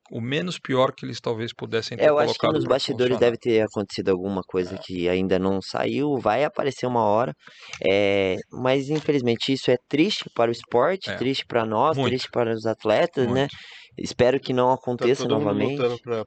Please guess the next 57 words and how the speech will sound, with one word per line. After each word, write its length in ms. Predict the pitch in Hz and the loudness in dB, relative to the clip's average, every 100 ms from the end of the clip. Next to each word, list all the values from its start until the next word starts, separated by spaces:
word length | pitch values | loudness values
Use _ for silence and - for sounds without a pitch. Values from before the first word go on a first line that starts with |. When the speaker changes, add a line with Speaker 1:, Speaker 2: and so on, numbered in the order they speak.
| - | -8
Speaker 3:
profissionalização, 960 | 113 - 110 107 98 101 95 - 101 107 | -12 -10 -12 -10 -12 -14 -14 -14 -10 -8
Speaker 1:
É. 140 | 95 | -8
Speaker 3:
pra 100 | 107 98 - - - | -8 -12 -14 -4 2
Speaker 2:
É, 60 | 117 | 2
Speaker 3:
fazer 60 | |
o 180 | 110 117 | 2 0
Speaker 2:
porque 140 | 110 | 2
é 40 | 135 | 2
Speaker 3:
negócio 140 | 156 | 2
Speaker 2:
uma 60 | 156 | 0
lu-, 200 | 151 147 | 0 0
é 20 | - | 2
Speaker 3:
perfeito. 240 | - 151 | 2 4
Speaker 2:
remar 240 | 165 175 | 4 2
pra 160 | 180 196 | 0 -2
trás 340 | - 170 170 | 0 0 2
Speaker 1:
É 100 | 127 | 2
Speaker 2:
isso 100 | 131 | 2
aí, 60 | 127 | 2
né? 60 | 113 | 2
Speaker 1:
muito, 220 | 131 113 | 2 0
cara. 320 | 104 98 92 98 | -2 0 -2 -2
Sabe 260 | - 127 | -2 0
por 160 | 127 117 | 0 -4
quê? 180 | - 123 | 0 0
Isso 320 | 123 123 - | 2 -2 -2
é 40 | 131 | -2
muito 480 | 117 127 165 - 117 | -2 -2 -2 -2 -2
ruim, 380 | 117 135 139 101 - | 0 -2 -2 -6 -6
é, 200 | 117 107 - - | -4 -4 -8 -6
pra 180 | 143 135 _ _ | -4 -4 _ _
todo 360 | 165 202 196 147 | 4 4 2 0
o 80 | |
ecossistema, 840 | 113 110 110 107 - - 87 95 - _ | -2 -2 -8 -8 -8 -10 -12 -16 -20 _
tá? 320 | - 113 135 147 113 | -2 -2 -2 -8 -6
Aí 140 | 110 | -4
eu 40 | 113 | -2
falo 220 | 123 120 | 0 0
pra 100 | 120 | -2
você, 220 | 113 - | -4 0
"Ah, 120 | 151 | 0
mas 140 | 143 120 | 0 -4
aqui 180 | 120 | -6
no 60 | 156 | -6
estado 220 | - 143 | -4 -4
de 60 | - | -4
São 120 | 127 | -4
Paulo 220 | - 143 | -2 -2
isso 100 | - | -2
não 60 | 143 | -6
acontece." 480 | 151 127 - 95 - - _ | -4 -6 -6 -8 -10 -20 _
Realmente 480 | 95 131 139 151 139 | -2 0 0 -2 -4
isso 160 | - | -4
nunca 360 | 170 160 190 185 | -2 -2 0 0
vai 140 | 165 | 2
acontecer 480 | 160 - 156 156 - | 2 -2 -8 -6 -6
aqui. 240 | 180 - | -8 -10